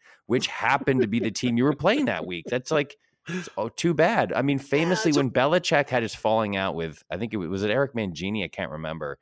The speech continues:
Speaker 1: It was because Mangini had been offered, I think it was Mangini. Mangini had been offered the job to be the Jets coach, and ble-, and they lost the s-, I believe they lost the Super Bowl. It was the Giant Super Bowl, right?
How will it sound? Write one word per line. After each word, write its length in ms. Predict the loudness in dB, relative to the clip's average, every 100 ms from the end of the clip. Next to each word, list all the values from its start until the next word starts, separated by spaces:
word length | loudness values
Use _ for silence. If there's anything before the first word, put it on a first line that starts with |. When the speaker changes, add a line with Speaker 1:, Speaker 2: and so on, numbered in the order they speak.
| _ _ _ _
Speaker 1:
It 80 | -4
was 180 | -2 -2
because 440 | -4 -4 0 0 0
Mangini 560 | -2 0 -2 0 0
had 100 | -2 -2
been 120 | -2
offered, 320 | -2 -2 -6 -4
I 40 |
think 200 | -4 -2
it 20 |
was 120 | -2 -2
Mangini. 420 | -6 -6 -14 -12
Mangini 480 | -12 -10 -6 -4 -2
had 80 | -2
been 120 | -2
offered 340 | -2 -2 -4 -6
the 60 |
job 460 | -6 -4 -2 -2 -6 _ _ _ -6
to 80 |
be 100 | -4
the 100 | -2
Jets 420 | -4 -2 -2 -4 -12
coach, 540 | -6 -4 -4 -8 -10 _ _ _ _
and 480 | -4 -2 -4 -6 -6
ble-, 160 | -4 -2 -2
and 320 | -4 -4 -12 -6
they 160 | -4
lost 520 | -4 -2 0 0 0 -6
the 40 |
s-, 180 | -6 -8
I 120 | -10 -12 -4
believe 280 | 0 2 2
they 120 | 0
lost 480 | 0 0 0 0 -6
the 60 |
Super 220 | -4 -2 0
Bowl. 120 | -2
It 20 |
was 100 | -4
the 100 | -8
Giant 440 | -6 -2 0 -2 -4
Super 260 | -8 -8
Bowl, 220 | -10 -6
right? 220 | -4 -6